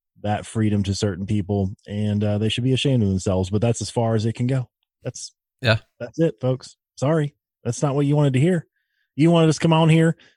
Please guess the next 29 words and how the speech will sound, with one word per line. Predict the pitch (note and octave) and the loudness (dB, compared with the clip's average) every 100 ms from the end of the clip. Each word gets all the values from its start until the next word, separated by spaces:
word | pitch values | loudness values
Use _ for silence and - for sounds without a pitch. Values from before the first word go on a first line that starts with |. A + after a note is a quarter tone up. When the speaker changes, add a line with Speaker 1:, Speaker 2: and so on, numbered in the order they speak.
| _ _ | _ _
Speaker 1:
and | A#2 A2+ | 0 2
blast | C#3+ D#3 - | 4 2 2
them | E3+ E3+ - | 0 -2 -10
and | A2+ | -2
tell | C#3 C#3+ | 2 4
them | C#3 B2 | 4 4
they | C#3 C#3+ C3+ B2 | 2 2 0 -6
violating | A2+ C#3 D3 D3+ C3+ C#3+ | -2 2 2 2 2 2
all | D3 | 2
kinds | D#3 D3+ C#3 | 2 2 2
of | B2+ | 2
things | D#3 E3 C#3 | 2 2 2
and | C#3+ | 2
they | D3+ | 2
shouldn't | D#3+ D3+ | 2 0
be | D3 D3+ | 0 0
doing | D#3 D#3+ | 2 4
this | D#3+ D#3+ | 4 2
and | C3 | 2
we | C#3+ | 0
should | D#3 B2+ | 0 -2
file | D3+ D3+ D3+ | -2 2 2
lawsuits, | D#3 D#3 D3+ E3 D#3+ - C3+ | 4 4 4 2 2 0 -16
statute | - D#3+ D#3 - | -2 2 2 2
of | D3+ | 2
limitations, | D#3+ D3+ D#3 D#3+ D#3 C3 | 2 2 2 2 0 0
and | A#2+ | 2
Court | D3+ D#3+ | 0 0
seven. | - D3+ A2 | 2 2 2